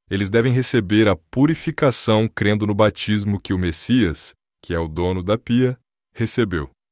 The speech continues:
Hoje, muitas pessoas, ao crerem em Jesus, pensam que cegamente agrupam a lavagem dos pecados e o seu recebimento de todo o julgamento por todos os pecados.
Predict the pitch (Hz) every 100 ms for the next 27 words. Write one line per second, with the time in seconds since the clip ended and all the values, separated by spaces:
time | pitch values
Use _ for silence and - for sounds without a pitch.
0 | _ _ _ _ _ - 131 127 110 113
1 | 160 156 - 151 - 139 151 98 78 -
2 | - - 90 - 107 113 110 98 90 85
3 | 90 120 - - _ _ _ - 110 135
4 | 156 - 123 - 127 131 113 110 123 117
5 | 98 92 120 107 92 85 87 98 90 101
6 | 117 120 120 - 110 - 135 123 92 -
7 | - _ _ - 95 92 123 117 - 117
8 | 107 101 110 117 98 95 _ - 131 139
9 | 139 120 120 113 104 98 113 120 117 117
10 | 95 _ - 117 135 139 123 117 - 123
11 | - 76 67 67 -